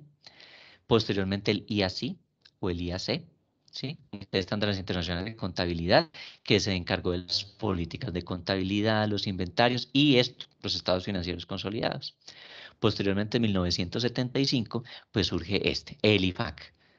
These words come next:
¿sí? Que es la Federación Internacional de Contadores, dedicado a auditoría y aseguramiento, contabilidad del sector público y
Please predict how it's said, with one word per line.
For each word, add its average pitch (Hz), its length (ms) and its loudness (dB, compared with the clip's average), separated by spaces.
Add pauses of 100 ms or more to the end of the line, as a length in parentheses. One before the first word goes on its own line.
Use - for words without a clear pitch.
(120)
¿sí? 123 340 -4 (220)
Que 104 140 6
es 90 60 4
la 95 100 4
Federación 95 680 2
Internacional 85 600 -2
de 92 80 -4
Contadores, 104 540 2
dedicado 98 640 4 (320)
a 101 480 0
auditoría 95 640 -2
y 101 40 2
aseguramiento, 98 800 0 (220)
contabilidad 90 520 2
del 87 60 0
sector - 300 -8
público 147 500 2 (360)
y 151 380 4